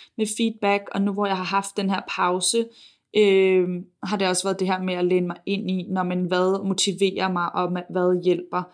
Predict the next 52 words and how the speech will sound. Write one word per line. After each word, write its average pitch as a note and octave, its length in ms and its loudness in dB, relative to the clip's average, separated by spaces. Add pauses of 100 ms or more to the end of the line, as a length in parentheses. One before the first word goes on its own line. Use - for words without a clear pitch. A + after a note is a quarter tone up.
(340)
Og F#3 440 2
jeg G3 120 2
er G3 40 0
med G3 100 4
på, G3 200 -2
at, F#3 200 -2 (320)
at F#3 100 -2 (280)
<laughs> F3+ 260 -4
meget F#3+ 240 4
af F#3 60 6
det F#3+ 120 6
skal - 120 -8
ligesom F#3 220 -2
komme F3+ 340 -6
fra G3+ 140 -4
en F#3 200 -4
selv, - 420 2
men G3 140 0
jeg F#3 100 -2
kommer G3 240 0
ikke G3 200 -2
udenom, G#3+ 400 2 (100)
at E3 180 -6 (600)
den F#3+ 140 4
her F#3 160 2
sådan E3+ 480 -2 (180)
community-følelse G#3+ 1080 2
og F3+ 80 -2
feedback F3+ 460 -4 (180)
betyder B3 400 2
meget E3+ 260 2
for F#3+ 100 -2
mig F3 360 0
i F#3 140 -2
forhold F3+ 300 -2
til F3 320 0 (400)
at F#3+ 100 -2
kunne F#3 140 -6
skabe E3+ 420 0
det F3+ 160 0
her F3+ 100 0
rum F3+ 400 -2
og F3 100 -4
have E3+ 220 -4
energi F3+ 500 -2
på F#3+ 60 -4
at E3+ 120 -2
sætte F#3 260 -4
mig F#3 100 -4
ned F3 80 -2
og E3 200 -4
tale F3 540 0